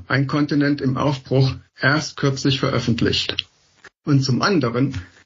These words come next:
werden wir natürlich auch über den G zwanzig Investitionsgipfel Compact with Africa sprechen, der am zwanzigsten November zweitausenddreiundzwanzig zum vierten Mal mit mehreren afrikanischen Staatslenkern in Berlin stattgefunden hat.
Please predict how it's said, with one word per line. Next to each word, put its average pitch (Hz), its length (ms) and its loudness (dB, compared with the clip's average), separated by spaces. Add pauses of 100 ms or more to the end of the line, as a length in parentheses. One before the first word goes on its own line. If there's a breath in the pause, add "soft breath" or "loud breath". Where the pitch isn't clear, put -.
(120)
werden 160 260 2
wir 165 60 2
natürlich 160 460 0
auch 139 320 0
über 143 320 0
den 139 300 2
G 131 160 0
zwanzig 139 500 -2
Investitionsgipfel 143 1160 0 (200)
Compact 147 600 0
with 135 240 0
Africa 135 400 2
sprechen, - 500 0 (420 loud breath)
der 135 200 2
am 127 320 -2
zwanzigsten 143 580 -2
November 190 600 0 (100)
zweitausenddreiundzwanzig 143 1200 0
zum 135 220 2
vierten 160 340 -2
Mal 143 300 0 (140)
mit 131 200 0
mehreren 160 460 0
afrikanischen 131 720 2
Staatslenkern 143 880 0
in 131 200 0
Berlin 139 520 0
stattgefunden 135 1000 0
hat. - 360 -2